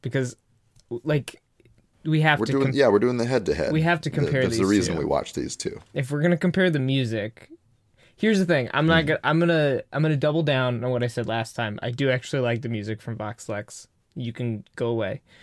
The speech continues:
Speaker 1: And
Speaker 2: No, no, no.
Speaker 1: <laughs>
Speaker 2: And I, I wanna issue a, another apology that I didn't go through and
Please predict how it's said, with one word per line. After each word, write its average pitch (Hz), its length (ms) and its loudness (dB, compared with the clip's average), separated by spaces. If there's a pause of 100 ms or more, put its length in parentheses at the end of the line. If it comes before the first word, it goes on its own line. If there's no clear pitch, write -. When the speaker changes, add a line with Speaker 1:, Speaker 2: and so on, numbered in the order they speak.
(400)
Speaker 1:
And 113 560 0
Speaker 2:
No, 131 100 2
no, 160 80 4
no. 170 160 2 (320)
Speaker 1:
<laughs> - 300 -2
Speaker 2:
And 104 220 2 (280)
I, 95 240 4
I 95 40 2
wanna 101 340 4
issue 92 440 2
a, 73 260 0 (120)
another 87 420 2
apology 80 600 0
that 76 160 0
I 76 80 2
didn't 78 440 -4
go 82 160 0
through 80 380 0
and 71 220 -6